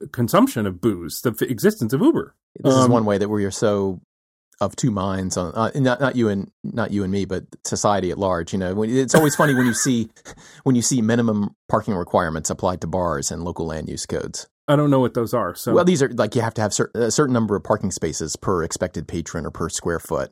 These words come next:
Speaker 2: right?
Speaker 1: Yeah,
Speaker 2: And
Speaker 1: I think the best parking recommendation for a bar would be zero.
Speaker 2: <laughs> Yeah, right.
Speaker 1: Right? So people need to not drive
Speaker 2: Right.
Speaker 1: there 'cause they're gonna have to drive home. But, uh, uh, in any event,
Speaker 2: So
Speaker 1: um,
Speaker 2: one exception, though, to the precautionary principle that Cass Sunstein gives, and I don't, it's, it may not be relevant here, and I'm,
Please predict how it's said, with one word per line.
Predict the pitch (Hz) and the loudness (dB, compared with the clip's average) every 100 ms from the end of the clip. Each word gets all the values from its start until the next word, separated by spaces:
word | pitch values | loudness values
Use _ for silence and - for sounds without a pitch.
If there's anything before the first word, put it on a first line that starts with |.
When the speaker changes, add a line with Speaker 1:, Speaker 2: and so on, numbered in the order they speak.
| _ | _
Speaker 2:
right? | 82 87 - | -6 -4 0
Speaker 1:
Yeah, | 233 | 2
Speaker 2:
And | 175 | 4
Speaker 1:
I | 208 | 4
think | 247 | 4
the | 156 | 2
best | 143 180 - | 4 2 2
parking | 160 151 147 | 0 2 0
recommendation | 135 139 131 131 127 131 | 2 0 0 0 0 -2
for | 135 | 0
a | 120 | 0
bar | 120 143 | 2 2
would | 123 | 2
be | 110 | 0
zero. | 101 117 101 - - | 0 2 2 -4 -8
Speaker 2:
<laughs> | |
Yeah, | 113 139 139 | -2 0 0
right. | 143 95 _ | -2 -4 _
Speaker 1:
Right? | - 113 117 - | 0 2 0 -2
So | 139 123 | 0 0
people | 110 165 156 | 0 0 2
need | 135 127 | 2 2
to | 127 | 0
not | 113 110 | 0 0
drive | 113 110 101 | 2 2 2
Speaker 2:
Right. | |
Speaker 1:
there | 104 | 0
'cause | 95 104 | -2 -2
they're | 107 | 0
gonna | 104 | 0
have | 98 | -4
to | 101 | -4
drive | 95 87 | -4 -4
home. | 87 107 76 _ | -2 -4 -6 _
But, | 123 - - | 0 0 -2
uh, | 120 107 - - - _ _ | -2 -2 -4 -20 -20 _ _
uh, | 127 - | 0 2
in | 160 | 2
any | 180 143 | 4 4
event, | 104 87 - | 4 0 -2
Speaker 2:
So | - 131 | 6 6
Speaker 1:
um, | 123 123 | 8 6
Speaker 2:
one | 190 240 | 4 2
exception, | - 202 - 160 | 2 0 2 4
though, | 123 | 4
to | 113 | 2
the | |
precautionary | 110 123 120 107 90 76 | 0 2 2 2 -2 -4
principle | - 78 - 85 80 | -4 -6 -4 -6 -2
that | 82 - _ _ - | -2 -4 _ _ -4
Cass | 113 - | -2 2
Sunstein | 160 170 131 101 | 2 2 0 0
gives, | 101 92 - | 0 0 0
and | 104 113 | -2 2
I | |
don't, | 196 240 | 2 2
it's, | 131 - - | 0 -2 -2
it | 135 | 0
may | 123 170 | 2 2
not | 160 | 2
be | 131 | 2
relevant | 123 185 208 104 | 4 4 4 2
here, | 104 | 0
and | 101 | 0
I'm, | 113 | 0